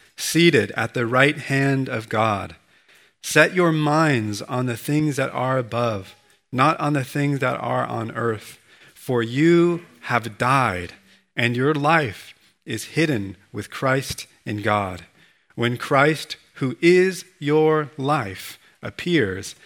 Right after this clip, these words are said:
then you also will appear with him in glory." Amen. Father, we thank you for these weighty and glorious truths that as followers of Christ, we have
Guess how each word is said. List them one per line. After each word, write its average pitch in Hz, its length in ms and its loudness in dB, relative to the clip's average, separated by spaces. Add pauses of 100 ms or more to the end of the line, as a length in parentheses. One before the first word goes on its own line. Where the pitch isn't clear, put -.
(280)
then 120 200 0
you 139 240 -2
also 120 460 -4
will 117 380 -4
appear 127 480 -4
with 104 200 -12
him 120 380 -4 (260)
in 98 180 -12
glory." 101 480 -4 (600)
Amen. 98 440 -8 (1120)
Father, 113 280 0
we 98 340 -8
thank 120 340 -4
you 107 80 -6
for 107 180 -12
these 104 200 -8
weighty 110 600 -4 (120)
and 107 240 -8
glorious 120 680 -4
truths 107 640 -8
that 104 220 -8 (400)
as 113 320 0
followers 127 680 -2
of 110 140 -10
Christ, 117 440 -2
we 113 140 -6
have 110 300 -8